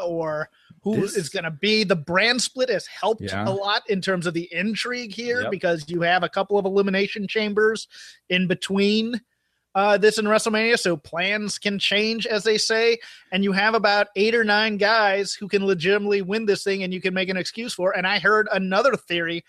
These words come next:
Speaker 1: today on another show that sounded absolutely brilliant that has nothing to do with either of the two titles. So, I mean, you, you have all sorts of intrigue going into this, and I think that's what this event needs, uh, to really help spice it up,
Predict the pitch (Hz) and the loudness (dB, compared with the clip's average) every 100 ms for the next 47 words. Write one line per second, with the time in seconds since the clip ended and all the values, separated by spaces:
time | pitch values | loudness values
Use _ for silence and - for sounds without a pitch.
0 | _ _ _ 196 180 180 202 175 170 165 | _ _ _ -4 0 2 2 2 0 -2
1 | 175 190 180 - 226 233 208 156 147 - | -2 0 -2 0 2 4 2 -2 -6 -8
2 | - 202 196 175 156 - _ _ - 294 | -2 0 0 -2 -6 -12 _ _ -10 -6
3 | 277 - 202 196 196 185 170 147 165 185 | -4 -4 -4 0 0 0 -6 -6 -4 2
4 | 226 175 175 175 185 165 185 254 277 226 | 2 2 0 0 0 0 -4 -4 -4 -2
5 | 190 180 226 175 226 196 185 165 165 175 | -2 -2 -2 -2 -2 -2 -2 -4 -8 -10
6 | 156 185 240 165 113 - - 151 151 147 | -6 -2 0 -2 -6 -8 -6 -6 -10 -8
7 | 160 160 151 160 214 220 202 202 254 214 | -8 -8 -10 -14 -18 -14 -6 -2 2 0
8 | 165 - 185 180 196 165 165 180 185 170 | -2 -2 0 0 -2 -4 -2 -2 -2 -4
9 | 165 170 180 180 - - - - 202 240 | -4 -4 -4 -4 -6 -8 -16 -2 0 0
10 | 311 240 247 - 233 226 196 - 175 185 | -2 0 0 4 2 4 2 4 2 2
11 | 175 180 214 277 190 151 - - _ _ | 0 -6 -6 -4 -4 -6 -10 -12 _ _
12 | _ _ 160 170 165 - 220 302 220 202 | _ _ -4 0 0 -2 -2 2 4 4
13 | 180 - - - - 214 180 160 170 220 | 2 -4 -6 -4 0 2 2 0 2 2